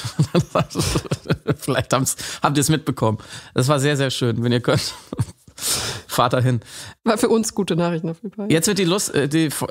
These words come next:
Speaker 1: die Liste schon lustig, weil wir natürlich auch gute Nachrichten von anderen Leuten vorlesen, die wir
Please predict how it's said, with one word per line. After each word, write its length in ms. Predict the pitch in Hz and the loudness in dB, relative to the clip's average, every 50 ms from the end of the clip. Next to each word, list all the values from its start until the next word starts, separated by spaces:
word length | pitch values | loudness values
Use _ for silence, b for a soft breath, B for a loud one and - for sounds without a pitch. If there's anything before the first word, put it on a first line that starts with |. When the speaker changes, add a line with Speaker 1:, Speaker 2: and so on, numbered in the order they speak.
| 151 | 0
Speaker 1:
die 140 | 131 147 147 | 0 2 2
Liste 240 | 143 175 185 - 160 | 2 2 2 0 0
schon 160 | - 156 139 | 2 2 2
lustig, 420 | 135 156 202 214 - - 120 - | 2 2 2 0 -2 -4 -2 0
weil 220 | 123 131 131 - 135 | 0 0 2 2 2
wir 100 | 139 135 | 2 2
natürlich 300 | 139 135 - 151 147 147 | 2 2 2 0 0 0
auch 80 | 135 | 0
gute 180 | - 160 147 143 | 0 0 0 2
Nachrichten 380 | 127 127 143 147 147 - 127 123 | 2 2 2 2 0 -2 -2 -2
von 100 | - - | -2 0
anderen 280 | - - 151 151 135 | 0 2 2 2 2
Leuten 300 | 123 117 117 117 - 117 | 2 2 2 0 -2 -4
vorlesen, 540 | 113 - 127 131 131 117 110 107 110 117 107 | -2 0 2 2 2 2 2 2 0 0 0
die 120 | - 117 110 | -2 -2 0
wir 100 | 117 | -2